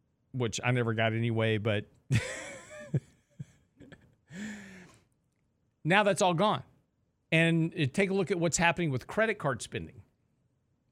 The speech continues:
We've had huge increase in the amount of money being spent on credit cards. Makes complete sense.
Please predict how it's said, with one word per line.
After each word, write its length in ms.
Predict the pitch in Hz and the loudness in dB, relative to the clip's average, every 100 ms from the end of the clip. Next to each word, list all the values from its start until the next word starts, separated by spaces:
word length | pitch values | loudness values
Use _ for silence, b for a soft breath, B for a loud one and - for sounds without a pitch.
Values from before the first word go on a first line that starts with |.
| _ _ _ _ - _ - _ _ _ _ _ | _ _ _ _ -20 _ -20 _ _ _ _ _
We've 140 | 147 170 | 2 4
had 220 | 180 143 | 6 4
huge 760 | 127 - 214 226 233 226 165 - | -2 -4 2 4 4 4 2 0
increase 800 | 165 190 165 160 147 120 120 - - | 0 0 -2 0 2 2 0 -2 0
in 160 | 139 135 | 0 0
the 100 | 135 | 0
amount 360 | 143 156 160 | 2 2 2
of 100 | 135 | 0
money 300 | 143 156 151 | 0 0 0
being 220 | 135 131 | 0 0
spent 280 | 117 151 135 | -2 -2 -2
on 80 | 127 | -2
credit 320 | - 226 190 | 0 0 0
cards. 380 | 143 120 92 - _ - | 0 0 -2 -8 _ -4
Makes 220 | 185 - | -2 -2
complete 400 | - 160 175 151 | -4 -4 -4 -4
sense. 520 | - 226 165 - - | -2 -2 -2 -6 -10